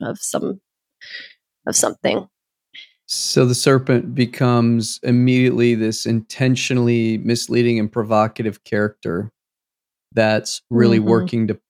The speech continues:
Speaker 2: push, to push them to question the very creator, right? As you say, that,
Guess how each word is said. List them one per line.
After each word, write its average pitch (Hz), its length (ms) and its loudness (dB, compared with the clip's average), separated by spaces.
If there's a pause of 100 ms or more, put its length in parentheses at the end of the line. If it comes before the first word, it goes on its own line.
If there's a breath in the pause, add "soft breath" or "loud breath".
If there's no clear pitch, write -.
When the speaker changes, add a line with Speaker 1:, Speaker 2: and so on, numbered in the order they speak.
(120)
Speaker 2:
push, - 640 0 (720)
to 135 80 -2
push - 420 2
them 110 640 2 (500)
to 139 80 0
question 131 540 2
the 120 80 4
very 117 1120 2 (240)
creator, 113 840 4 (380)
right? 107 240 2
As 107 160 2
you 107 80 0
say, 107 420 2
that, 101 180 -4